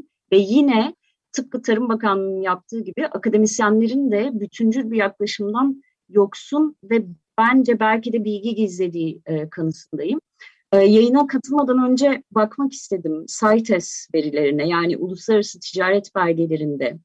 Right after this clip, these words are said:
veri tabanında bu hayvanların ticaretine yönelik herhangi bir giriş var mı Türkiye'ye diye. Latince isimleriyle arattığımızda her iki papağanı da, yani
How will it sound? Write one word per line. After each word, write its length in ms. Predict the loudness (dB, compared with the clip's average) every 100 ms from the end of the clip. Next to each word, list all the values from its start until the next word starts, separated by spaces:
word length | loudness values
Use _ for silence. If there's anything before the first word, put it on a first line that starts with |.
| -2
veri 160 | -2 0
tabanında 640 | 0 2 2 2 0 -4 -12 _ -6
bu 100 | 0
hayvanların 580 | 2 4 2 0 -2 -4
ticaretine 640 | -4 -2 0 -2 -4 -2
yönelik 360 | -2 -4 -6 -4
herhangi 440 | -2 0 0 -2
bir 80 | -4
giriş 420 | -6 -8 -8 -2
var 160 | 0 2
mı 220 | -2 -6 _
Türkiye'ye 560 | -20 -14 -8 -8 -8
diye. 240 | -6 -4 -6 _ _ _ 0
Latince 440 | 2 4 6 6 4
isimleriyle 600 | 4 6 8 8 6 4
arattığımızda 840 | 2 0 -2 -2 0 2 0 0
her 140 | 2
iki 200 | 0 -2
papağanı 500 | -6 -4 -2 -2 -4
da, 80 | -2
yani 420 | 0 0 0 -4